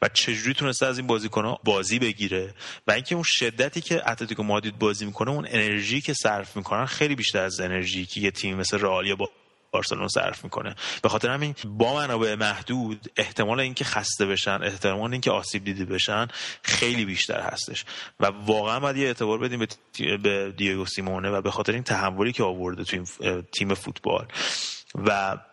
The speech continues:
دیدیم که الان مثلاً همه انتظار داشتن که بعد از این وس-،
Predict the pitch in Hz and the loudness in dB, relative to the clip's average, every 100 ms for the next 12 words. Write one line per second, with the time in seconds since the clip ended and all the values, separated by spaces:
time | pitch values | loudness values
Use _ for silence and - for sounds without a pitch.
0 | 113 107 113 127 131 107 110 117 120 110 | -2 0 0 0 0 2 0 -2 -6 -2
1 | 104 101 101 104 104 98 107 107 101 104 | 0 2 0 2 -2 0 0 0 0 0
2 | 107 - 110 107 104 123 117 110 113 101 | 2 -2 -2 0 2 2 0 -2 -4 0
3 | 95 - - | 0 -2 -8